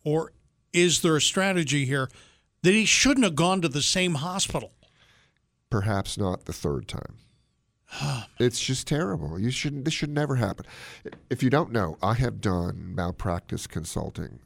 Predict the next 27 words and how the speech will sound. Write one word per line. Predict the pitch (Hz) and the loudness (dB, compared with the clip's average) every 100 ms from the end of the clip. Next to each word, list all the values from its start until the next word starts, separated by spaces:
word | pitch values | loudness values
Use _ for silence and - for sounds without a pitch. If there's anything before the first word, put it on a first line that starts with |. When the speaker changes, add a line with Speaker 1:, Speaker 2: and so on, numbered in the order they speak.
| - | -2
Speaker 2:
both, | 117 147 | 0 0
on | 123 120 | -2 -2
both | 147 147 | -2 -4
sides, | - 165 - - - | -4 -6 -8 -14 -10
Speaker 1:
Oh, | 127 | -8
my. | 117 123 | -4 -4
Speaker 2:
um, | 98 95 90 85 | -2 -4 -6 -10
for | - 101 95 95 92 87 | -8 -4 -2 0 -2 -2
defendants | 87 - 120 175 208 - 110 | -4 -4 -2 -4 -6 -8 -8
and | 104 | -8
for | 95 107 | -8 -10
plaintiffs. | - 139 202 - - - _ - - - _ | -8 -6 -6 -10 -16 -20 _ -20 -20 -20 _
And | 107 107 113 | -4 -2 0
this | 139 | 0
is | 175 - - | -2 -4 -8
one | 104 120 | -8 -6
of | |
the | 113 | -6
number | 95 101 107 | -6 -6 -6
one | 117 127 | -8 -8
things, | 127 143 202 - - - | -8 -8 -8 -10 -16 -10
is | 90 82 - | -8 -8 -8
chest | - - 117 - | -6 -2 -2 -2
pain | - 127 135 | -4 -2 -4
ignored | 139 135 147 - - - | -6 -6 -6 -8 -10 -4
or | 110 127 123 | -2 0 -2
treated | 123 - 135 135 120 | -4 -4 -2 -2 -4